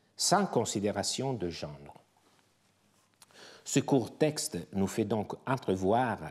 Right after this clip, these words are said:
à petite échelle un paysage entier. Tout d'abord,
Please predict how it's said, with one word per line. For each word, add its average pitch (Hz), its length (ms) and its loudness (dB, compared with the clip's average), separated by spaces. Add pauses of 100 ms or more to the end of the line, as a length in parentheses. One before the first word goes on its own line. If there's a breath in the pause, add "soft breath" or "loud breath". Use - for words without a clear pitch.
(100)
à 90 100 -2
petite - 440 -6
échelle 82 640 0 (500 soft breath)
un 98 160 -4 (200)
paysage 107 560 2
entier. - 460 -10 (1080 soft breath)
Tout 139 120 4
d'abord, 127 600 4